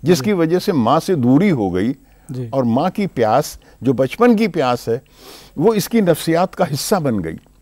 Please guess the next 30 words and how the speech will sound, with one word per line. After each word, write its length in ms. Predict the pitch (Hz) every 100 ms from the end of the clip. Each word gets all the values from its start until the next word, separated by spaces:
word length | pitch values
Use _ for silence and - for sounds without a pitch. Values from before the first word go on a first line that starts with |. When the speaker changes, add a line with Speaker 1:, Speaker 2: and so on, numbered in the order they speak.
| _ -
Speaker 2:
जी, 220 | 123 147
जी, 40 | 127
जी। 240 | 110 120 - - -
Speaker 1:
और 120 | 160
अब 180 | 214 208
जब 240 | 214 214 180
नफसियात 460 | - 135 156 185
का 80 | 208
हिस्सा 340 | 190 185 220
बन 240 | 170 139 117
गई, 220 | 98 113 - - - _
तो 100 | 190
इसके 260 | 196 - 214
अफसाने 500 | 175 - 131 113 147
हों, 260 | 180 117 95 - _ _
हाँ, 200 | 156 208
Speaker 2:
जी। 100 | 135
Speaker 1:
या 120 | 131 127 147
Speaker 2:
या 100 | 208
Speaker 1:
इसका 200 | 160 160
Speaker 2:
शायरी 200 | - 151
हो। 60 |
Speaker 1:
इंशाइया 460 | 131 135 117 120 175
हो, 240 | 151 113 147
Speaker 2:
जी, 200 | 135 135
जी। 220 | 120 160
Speaker 1:
या 60 |
इसकी 340 | 196 185 - 202
शायरी 480 | - 113 113 165 165
हो, 240 | 113 113